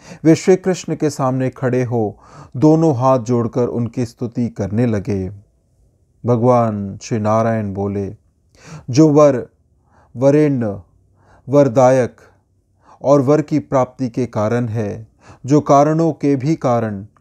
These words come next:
कर्म स्वरूप और उस कर्म के भी कारण है, तप जिनका स्वरूप है, जो नित्य निरंतर तपस्या का फल प्रदान करते हैं,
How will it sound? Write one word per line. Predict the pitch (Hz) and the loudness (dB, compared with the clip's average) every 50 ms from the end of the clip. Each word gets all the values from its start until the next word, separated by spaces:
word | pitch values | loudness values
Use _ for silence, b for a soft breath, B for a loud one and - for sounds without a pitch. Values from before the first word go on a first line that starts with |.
| - | -2
कर्म | - 139 139 131 127 123 | 2 2 2 2 0 -4
स्वरूप | 123 - 131 120 123 127 117 - - - | -4 -4 -4 -2 -2 -2 -4 -6 -10 -6
और | 107 123 123 123 127 - _ - | -2 0 0 0 0 -4 _ -8
उस | - 131 - - - | -8 -8 -8 -8 -16
कर्म | _ - 139 127 127 127 113 | _ -2 0 0 0 0 -4
के | - - 127 120 | -4 -2 -2 -2
भी | 113 120 135 139 | -2 -2 -2 -4
कारण | - - 117 110 113 110 113 113 | -2 -2 -4 -2 -2 -2 -2 -2
है, | 107 107 110 104 98 - - _ _ _ _ B B B B B B - | -4 -4 -6 -6 -6 -8 -12 _ _ _ _ B B B B B B 0
तप | 185 175 147 139 120 | 2 2 2 0 -4
जिनका | 131 147 143 139 - - 147 | -2 -2 -2 -2 -2 -2 -2
स्वरूप | 139 - - 127 123 131 135 127 - - | -2 -2 -4 -4 -2 -2 -4 -4 -6 -8
है, | - 127 117 107 104 - _ B B 147 131 B B | -6 -4 -4 -4 -6 -8 _ B B -20 -20 B B
जो | 131 147 143 | 2 2 4
नित्य | 151 165 165 - - 151 135 | 4 2 0 0 -2 -2 0
निरंतर | 127 131 131 135 131 131 117 - 143 131 123 | 0 0 0 0 -2 -4 -4 -2 -2 -2 -2
तपस्या | 123 131 123 - 135 131 - - - 135 120 | -2 -4 -4 -2 -2 -6 -6 -4 -6 -6 -6
का | 113 - 127 120 | -4 -4 -6 -6
फल | 113 - - 123 123 113 | -4 -2 -2 -2 -2 -2
प्रदान | - 110 107 98 117 117 120 123 127 | -4 -6 -4 -2 0 0 0 0 -2
करते | 117 - 113 98 - - - 123 | -4 -4 -6 -6 -6 -4 -4 -4
हैं, | 123 110 120 104 98 98 104 _ | -2 -2 -4 -6 -6 -8 -10 _